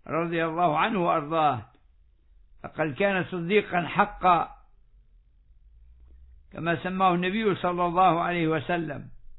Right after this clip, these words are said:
فبعد أن ازدرد اللقمة قال لصاحبه: "مما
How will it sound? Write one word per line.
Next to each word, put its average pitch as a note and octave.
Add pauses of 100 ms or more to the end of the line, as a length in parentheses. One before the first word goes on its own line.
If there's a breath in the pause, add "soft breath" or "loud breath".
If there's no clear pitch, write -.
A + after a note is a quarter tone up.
(1500)
فبعد G#3
أن G#3
ازدرد A3+
اللقمة B3 (1120)
قال A3
لصاحبه: G3+ (1800)
"مما D4+